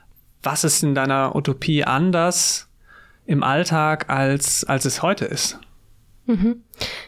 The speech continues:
Speaker 2: Ich kann jetzt natürlich nicht in au-, alle Haushalte und Konstrukte reingucken und will da gar nicht irgendwie urteilen oder sowas.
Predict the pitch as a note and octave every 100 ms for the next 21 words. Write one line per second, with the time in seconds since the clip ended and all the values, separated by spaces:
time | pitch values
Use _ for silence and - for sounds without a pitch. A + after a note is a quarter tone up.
0 | - F#3 - F#3+ F3+ F3 G3+ G3+ F#3+ G3+
1 | G3 F#3 - F#3+ F#3 F#3 F#3+ G#3+ G#3 -
2 | - G3 G3 G3 - G3+ - G3+ - F#3
3 | F3 F3 A3 A3+ G#3 G3 F#3 F#3 F3+ F#3
4 | F#3 F3+ F3 E3+ F3 F3 F3 F3 F#3 B3
5 | F3 F3 F3 F3 F3 F3+ G3 A#3 -